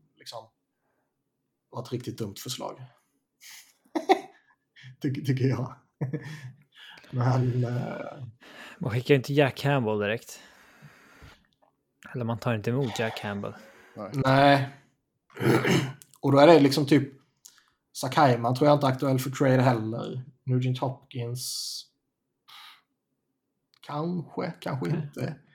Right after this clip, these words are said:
Speaker 1: Jag tror inte <laughs> Evander Kane är aktuell.
Speaker 3: Evander Kane är nog inte aktuell, nej.
Speaker 1: <laughs>
Speaker 3: Nej, men nu, jag
Speaker 1: Nej.
Speaker 3: menar, Nugent,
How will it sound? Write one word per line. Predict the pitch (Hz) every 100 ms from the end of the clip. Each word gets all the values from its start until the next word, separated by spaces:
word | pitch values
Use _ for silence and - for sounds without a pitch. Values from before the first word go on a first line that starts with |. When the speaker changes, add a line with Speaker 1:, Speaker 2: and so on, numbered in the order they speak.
| _ _
Speaker 1:
Jag | - 127
tror | - 156
inte | 165 143
<laughs> | 135 135 151 151
Evander | 160 127 139 139 135 131
Kane | 170 120 117 127 139
är |
aktuell. | 127 - 151 120 123 -
Speaker 3:
Evander | 131 147 160 160
Kane | - 170 170
är | 160
nog | 147 123
inte | 113 95
aktuell, | 87 104 85
nej. | 76 185 151 -
Speaker 1:
<laughs> | -
Speaker 3:
Nej, | 143 165
men |
nu, | 180
jag | 180
Speaker 1:
Nej. | 170
Speaker 3:
menar, | 147 147
Nugent, | 135 147